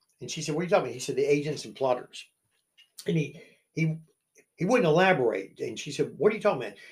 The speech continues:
And there was th-, these guys in, in suits would come talk to him and then leave. And they talked to him and they get a little more persistent and they would leave. And he couldn't sleep.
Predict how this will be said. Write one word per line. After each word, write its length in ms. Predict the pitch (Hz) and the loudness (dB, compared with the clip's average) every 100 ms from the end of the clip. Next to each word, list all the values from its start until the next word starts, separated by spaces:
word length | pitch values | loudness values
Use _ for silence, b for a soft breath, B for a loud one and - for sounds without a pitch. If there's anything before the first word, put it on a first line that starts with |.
| b | b
And 100 | 180 | 4
there 100 | 196 | 6
was 240 | 220 - - | 6 4 -2
th-, 280 | 143 160 135 | -4 -4 -2
these 200 | 156 - | -4 2
guys 260 | 175 151 | 4 6
in, 180 | 139 127 | 2 0
in 160 | 127 107 | -8 -6
suits 280 | - 254 | -6 -6
would 100 | 139 | -6
come 160 | - 139 | -4 -2
talk 260 | - 240 180 | -2 -2 -2
to 100 | 110 | -4
him 120 | 127 | -4
and 120 | 139 | -6
then 180 | 120 107 | -6 -6
leave. 340 | 107 120 160 _ _ _ - | -6 -8 -14 _ _ _ -2
And 120 | 151 | 2
they 100 | 147 | 2
talked 340 | 127 165 151 151 | 2 2 2 4
to 80 | 147 | 2
him 140 | 160 | 2
and 80 | 139 | 2
they 160 | 131 120 b b b - 131 - - | -2 -4 b b b -20 -20 -14 -4
get 100 | 160 | 0
a 40 | |
little 80 | 151 | 4
more 160 | 185 | 2
persistent 640 | 185 - - 208 - 143 143 | 2 -2 2 2 2 -2 -2
and 140 | 120 | -4
they 60 | 120 | -2
would 120 | 120 | -2
leave. 380 | 113 120 135 - _ _ _ _ _ _ _ _ - | -2 -6 -12 -16 _ _ _ _ _ _ _ _ 0
And 420 | 143 135 131 123 - _ _ _ _ _ _ - | 2 2 0 -6 -14 _ _ _ _ _ _ -2
he 180 | 226 | -2
couldn't 320 | 170 - - - | 2 0 0 -4
sleep. 360 | 170 247 254 | -2 -2 -4